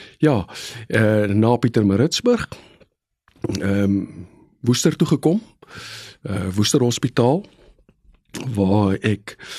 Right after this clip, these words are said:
'n bietjie meer in die administratiewe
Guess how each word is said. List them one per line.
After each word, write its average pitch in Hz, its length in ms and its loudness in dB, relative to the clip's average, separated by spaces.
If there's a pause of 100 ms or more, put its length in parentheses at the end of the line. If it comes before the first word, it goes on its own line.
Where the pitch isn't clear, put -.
(360)
'n 104 100 -4
bietjie 104 260 0
meer 101 560 2
in 92 360 0
die 90 360 -4
administratiewe 110 1200 -2